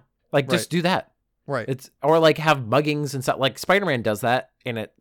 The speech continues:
Speaker 1: works out perfectly fine. Just do
Speaker 2: Right.
Speaker 1: Spider-Man did.
Speaker 2: Right.
Speaker 1: Um, so, yeah, I, I, I think s-, uh, Arkham City's the best one in my mind, followed by Arkham Asylum, maybe? I haven't played As-, Arkham Asylum, but I remember enjoying it.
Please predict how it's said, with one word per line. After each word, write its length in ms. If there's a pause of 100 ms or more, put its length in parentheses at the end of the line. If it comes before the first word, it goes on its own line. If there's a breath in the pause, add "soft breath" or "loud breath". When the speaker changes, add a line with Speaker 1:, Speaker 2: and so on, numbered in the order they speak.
(160)
Speaker 1:
works 240
out 140
perfectly 400
fine. 440 (220 soft breath)
Just 200
do 80
Speaker 2:
Right. 80
Speaker 1:
Spider-Man 600
did. 240 (460 soft breath)
Speaker 2:
Right. 240
Speaker 1:
Um, 320 (160)
so, 340
yeah, 160
I, 140 (140)
I, 220
I 100
think 160
s-, 160 (720)
uh, 320
Arkham 320
City's 360 (300)
the 100
best 840
one 200
in 120
my 180
mind, 720 (320)
followed 420
by 200
Arkham 920 (120)
Asylum, 720
maybe? 260
I 40
haven't 180
played 200
As-, 100
Arkham 320
Asylum, 360
but 120
I 60
remember 400
enjoying 460
it. 180